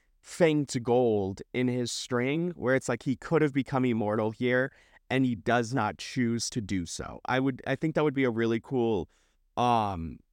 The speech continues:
a really cool addition if one day we got to see Percy's, like, life string and see all the times that he could have been immortal and chose not to. We also see that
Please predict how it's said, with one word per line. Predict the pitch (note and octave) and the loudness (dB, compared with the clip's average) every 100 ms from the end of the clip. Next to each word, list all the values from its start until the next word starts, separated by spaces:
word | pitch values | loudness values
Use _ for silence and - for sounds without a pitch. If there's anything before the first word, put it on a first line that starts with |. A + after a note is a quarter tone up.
| _ _ _ | _ _ _
a | D#3 | 2
really | G3+ A3 | 4 4
cool | G3+ D3 | 4 2
addition | A2 C3 - G#2+ | 2 -2 -2 -4
if | G#2 C3 | -4 -2
one | C3+ | 0
day | C3+ | 2
we | C3 | 0
got | A#2+ G#2+ | 0 -2
to | A#2+ | -6
see | - A#2 A2+ | -2 -2 -2
Percy's, | G#2+ B2+ A#2 A#2 | -2 -4 -2 -4
like, | G#2 F2+ | -6 -4
life | A2 A2 - | -2 -2 -4
string | - B2+ B2+ | -2 0 0
and | A2+ | -2
see | - A#2+ G#2+ - _ _ _ - | -2 -2 -2 -4 _ _ _ 0
all | D#3 E3+ F3 D#3+ | 4 6 6 4
the | E3 | 0
times | - C3 B2 A#2+ A#2 | 0 0 0 -2 -4
that | B2 | -4
he | C3 A#2+ | -4 -4
could | - F#3+ F#3+ | -2 0 2
have | E3+ B2+ G2+ | 2 0 0
been | A2 F2+ C#2 D2+ - _ _ _ _ A#2 | -2 -2 -4 -10 -14 _ _ _ _ -2
immortal | B2+ G#2+ G2+ - - - _ _ _ _ - | 0 0 -4 -6 -12 -16 _ _ _ _ -2
and | B2+ C3 | 0 0
chose | C#3+ B2+ A2+ | 0 -2 -2
not | A2+ F#2+ C#2 - | -4 -4 -6 -10
to. | - - - _ _ _ _ - | -12 -12 -18 _ _ _ _ 0
We | D#3 | 4
also | F#3 A3 A#3+ G#3 | 4 4 2 0
see | - D#3+ D3 | 0 0 2
that | B2+ A#2+ F#2+ | 0 0 -2